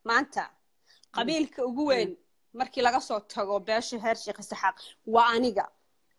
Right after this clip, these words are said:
Speaker 1: Madaxweyne ku-xigeen
Speaker 2: Ah.
Speaker 1: kuma lihi.
Speaker 2: Hmm.
Speaker 1: Ma-, kuma lihi wasiir,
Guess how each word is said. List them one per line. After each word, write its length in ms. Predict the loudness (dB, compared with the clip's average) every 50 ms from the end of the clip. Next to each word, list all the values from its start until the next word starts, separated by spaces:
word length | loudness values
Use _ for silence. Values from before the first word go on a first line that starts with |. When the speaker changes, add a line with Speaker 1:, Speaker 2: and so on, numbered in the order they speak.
| _ _ _ _ _ _
Speaker 1:
Madaxweyne 400 | 2 4 4 4 4 4 4 2 0
ku-xigeen 360 | 2 2 4 6 8 6 6
Speaker 2:
Ah. 60 | 6 2
Speaker 1:
kuma 180 | -2 -2 -2
lihi. 260 | -4 -4 -8 -10 -14 -16 -18 _ _ _ _ _ _ _ _ _ _ _ _ _ _ _ _ _ _ _ _ _ _ _ _ _ _ _ -14 -10
Speaker 2:
Hmm. 160 | -8 -8 -6 -4
Speaker 1:
Ma-, 120 | -4 -4 -2
kuma 260 | 0 4 4 6 8 8
lihi 260 | 8 6 6 6 4
wasiir, 580 | 4 2 0 0 -2 0 4 4 6 6 4